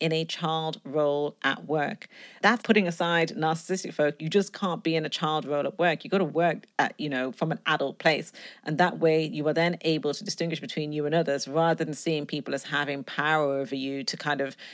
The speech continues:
determine your entire life and, and, you know, to nurture and, and to raise you. Which brings me then to number ten, which is,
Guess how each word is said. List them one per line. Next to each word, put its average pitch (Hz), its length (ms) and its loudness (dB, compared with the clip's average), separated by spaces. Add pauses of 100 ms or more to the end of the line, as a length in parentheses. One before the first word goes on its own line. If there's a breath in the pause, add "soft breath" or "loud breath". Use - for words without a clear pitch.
(100)
determine 156 540 -2
your 147 260 2
entire 147 440 0
life 147 340 2
and, 135 220 -4
and, 143 260 -4
you 147 100 -6
know, 139 80 -4
to 143 120 -10
nurture 147 480 -2
and, 139 200 -6
and 143 120 -8
to 139 100 -8
raise 196 300 6
you. - 220 -6 (720 loud breath)
Which 220 360 6 (120)
brings 254 240 6
me 247 80 6
then 214 240 8
to 208 200 4
number 185 220 2
ten, 156 460 6
which 180 320 4
is, 175 320 4